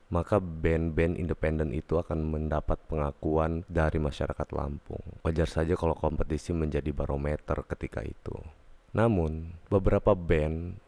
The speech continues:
bahkan komunitas berinisiasi untuk berbuat sesuatu untuk Lampung. Tujuannya adalah untuk mengharumkan nama Lampung di kancah industri musik tanah air. Artinya, musisi Lampung ketika itu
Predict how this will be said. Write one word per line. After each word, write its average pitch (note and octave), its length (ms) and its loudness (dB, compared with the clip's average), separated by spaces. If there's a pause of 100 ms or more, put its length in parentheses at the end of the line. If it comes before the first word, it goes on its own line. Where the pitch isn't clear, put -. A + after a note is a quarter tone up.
bahkan E2 640 0
komunitas D#2 720 0
berinisiasi E2+ 1120 0
untuk E2 240 -2
berbuat E2 400 0
sesuatu F2+ 540 0
untuk D2+ 260 -2
Lampung. D2+ 460 -2 (340)
Tujuannya E2 480 4
adalah E2 240 2
untuk E2+ 220 0
mengharumkan E2 760 2
nama D2 400 0
Lampung D#2+ 720 0 (140)
di F2 160 -4
kancah F2+ 580 2
industri E2+ 400 2
musik E2+ 460 0
tanah D2+ 320 0
air. D2 340 -2 (140)
Artinya, F2+ 640 2 (100)
musisi - 320 -4
Lampung F2+ 400 2
ketika G2 400 0
itu B2 540 -2